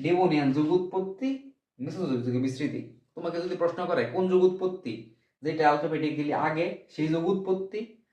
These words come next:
আর মেসোজোয়িক যুগে বিস্তৃতি। এটা যাতে পেছ না লাগে এই কারণে বললাম,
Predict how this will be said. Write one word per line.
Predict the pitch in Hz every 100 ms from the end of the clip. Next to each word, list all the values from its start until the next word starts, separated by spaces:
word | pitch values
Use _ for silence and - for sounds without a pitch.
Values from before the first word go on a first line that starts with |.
| _
আর | - 120 123
মেসোজোয়িক | 160 160 151 135
যুগে | 135 208 226 - -
বিস্তৃতি। | 190 - - 123 - _ _ _
এটা | 127 131
যাতে | 139
পেছ | 165 190
না | 190 175
লাগে | 160 135
এই |
কারণে | 127 127 123
বললাম, | 127 123 -